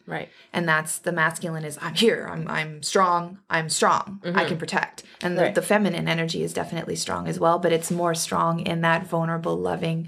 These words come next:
Speaker 1: Mm-hmm.
Speaker 2: give you a hug kind of way.
Speaker 1: Receptive.
Speaker 2: Receptive, exactly. So I think that's where it really starts, is that lack of emotional safety.
Speaker 1: So how old were you when you, I mean, now, now look,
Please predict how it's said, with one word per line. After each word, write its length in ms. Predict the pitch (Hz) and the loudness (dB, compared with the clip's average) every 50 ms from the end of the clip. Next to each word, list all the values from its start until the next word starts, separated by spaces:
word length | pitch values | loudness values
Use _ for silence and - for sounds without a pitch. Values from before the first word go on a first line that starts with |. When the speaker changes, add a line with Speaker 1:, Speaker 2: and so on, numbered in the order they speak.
| - - | -8 -6
Speaker 1:
Mm-hmm. 300 | - 175 185 202 226 226 | -2 0 0 2 0 2
Speaker 2:
give 180 | - 208 185 | 2 2 2
you 140 | 180 175 170 | 2 0 -2
a 40 | 170 | -4
hug 280 | 165 - - 180 190 190 | -2 0 0 2 2 0
kind 240 | - 190 180 180 | 0 2 2 2
of 40 | 170 | 2
way. 60 | 156 | 2
Speaker 1:
Receptive. 580 | 160 - 87 - 165 - 101 101 - 156 143 135 - - - - - - | 2 2 2 2 2 2 0 -2 -2 -4 -4 -4 -6 -10 -14 -16 -4 -2
Speaker 2:
Receptive, 520 | 190 185 - - 196 190 - - 196 190 | -2 0 2 2 2 2 0 -2 -4 -4
exactly. 560 | 185 - - 190 180 92 - - - - - - - - - - - - - _ | -4 -2 -2 -2 -2 -2 -2 -2 -2 -2 -4 -8 -16 -20 -20 -20 -20 -20 -20 _
So 520 | - - - 185 180 170 165 165 160 165 - _ _ _ | -6 0 4 6 6 6 6 4 2 0 -6 _ _ _
I 80 | - - | -4 -2
think 200 | 175 - 190 185 185 | 0 2 2 4 4
that's 220 | 175 156 160 - | 4 2 2 2
where 180 | 165 185 180 156 | 2 4 4 4
it 120 | - - | 2 2
really 240 | - 165 160 160 156 | 0 0 0 0 0
starts, 640 | 160 - - - 85 - - - - - - - - - _ _ _ _ | -2 -2 -2 0 -2 -2 -2 -4 -6 -6 -6 -6 -8 -12 _ _ _ _
is 180 | - 160 160 - | -6 -6 -4 -2
that 320 | 185 170 - - - - _ _ _ _ _ _ _ | -2 -2 -2 -2 -6 -12 _ _ _ _ _ _ _
lack 440 | - - 175 175 175 175 185 185 - | -6 0 2 4 4 4 2 0 -2
of 140 | 180 170 165 | -4 -4 -2
emotional 580 | 170 165 160 160 160 160 - - - 160 160 160 | -2 -2 -2 -2 -2 -2 -4 -4 -4 -6 -6 -6
safety. 680 | - - - - - 160 - - - - - - - _ _ _ - - - - _ _ | -8 -8 -8 -8 -8 -10 -10 -10 -10 -8 -10 -12 -14 _ _ _ -20 -20 -20 -20 _ _
Speaker 1:
So 440 | - - 220 202 202 196 185 - - - | -2 2 4 4 4 4 2 -2 -6 -2
how 340 | - 226 220 226 240 247 240 | 2 4 4 4 4 2 0
old 320 | - 185 185 185 190 185 190 | 2 2 4 4 2 0 0
were 100 | 175 170 | 0 0
you 260 | 170 165 165 165 165 | 0 0 -2 -4 -2
when 160 | 160 160 160 156 | -2 -2 -2 -2
you, 180 | 156 156 151 - | -6 -8 -6 -4
I 60 | - 170 | -2 0
mean, 160 | 170 170 170 | 0 2 2
now, 240 | 165 165 165 170 165 | 4 4 4 2 2
now 280 | 170 165 170 175 170 170 | 0 2 2 4 4 4
look, 280 | 170 160 165 160 165 | 4 4 2 0 0